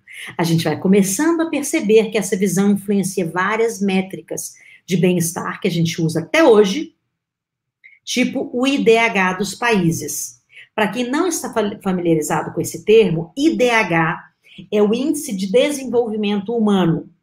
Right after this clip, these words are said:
É uma medida de comparação usada por muitos estu-, muitos estudos,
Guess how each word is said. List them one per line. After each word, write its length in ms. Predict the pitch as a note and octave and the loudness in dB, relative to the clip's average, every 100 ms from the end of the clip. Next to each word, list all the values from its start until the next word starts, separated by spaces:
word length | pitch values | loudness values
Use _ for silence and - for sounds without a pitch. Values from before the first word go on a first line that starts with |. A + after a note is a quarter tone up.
| _ _ _ _ _ _ _ _ _ | _ _ _ _ _ _ _ _ _
É 60 | G#3 | -2
uma 140 | A3 | 2
medida 580 | B3+ C4+ F3+ - F4 B3 | 2 0 -2 2 4 4
de 120 | A3 | 0
comparação 680 | - G3+ F#3 E3+ E3 - G3 | 0 -4 -4 -6 -6 -2 -2
usada 400 | F3 F3 F3 F#3 | -2 0 -2 -2
por 260 | F#3+ G3+ G3 | -8 -8 0
muitos 600 | G#3 B3+ D#4 E4+ C#4+ B3+ | 0 2 2 0 -4 -8
estu-, 500 | A#3+ - A3 G3+ - | -10 -8 -6 -6 -2
muitos 460 | G3 C#4 D#4 G#3 E3+ | -2 0 -2 -4 -6
estudos, 640 | E3 - A#3 G#3 G3+ - | -6 -4 -4 -2 -6 -8